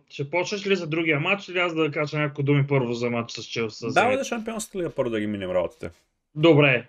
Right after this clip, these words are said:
Speaker 1: Или да кажем направо жребия. Е, до един по един. И двата жребия. <laughs>
Speaker 2: Не, то беше пълна пародия днеска.
Speaker 1: Какво е пародия? Ние сме с Лил. Какво да стане? Ние сме с Лил.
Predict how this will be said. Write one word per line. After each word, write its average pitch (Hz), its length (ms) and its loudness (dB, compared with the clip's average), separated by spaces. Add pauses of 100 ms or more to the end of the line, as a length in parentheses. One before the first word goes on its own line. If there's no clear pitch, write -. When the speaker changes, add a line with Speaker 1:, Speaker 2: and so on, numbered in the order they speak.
(300)
Speaker 1:
Или 190 200 4
да 196 120 2
кажем 196 300 0
направо 180 340 -4
жребия. 147 420 -2 (120)
Е, 147 120 -10
до 160 80 -4
един 170 300 -2
по 151 120 -2
един. 131 180 -6
И 131 80 -6
двата 165 300 0
жребия. 117 440 -6 (320)
<laughs> - 920 -20
Speaker 2:
Не, 127 200 4
то 101 120 4
беше 104 280 2
пълна 110 300 4
пародия 113 300 6
днеска. 98 320 -2 (440)
Speaker 1:
Какво 117 280 -12
е 113 80 -12
пародия? 135 360 0
Ние 117 100 -6
сме - 360 -10
с 113 260 -14
Лил. 127 220 2
Какво - 220 -4
да 117 260 -2
стане? 131 480 0
Ние 135 100 0
сме 143 160 -2
с 139 120 -8
Лил. 135 240 2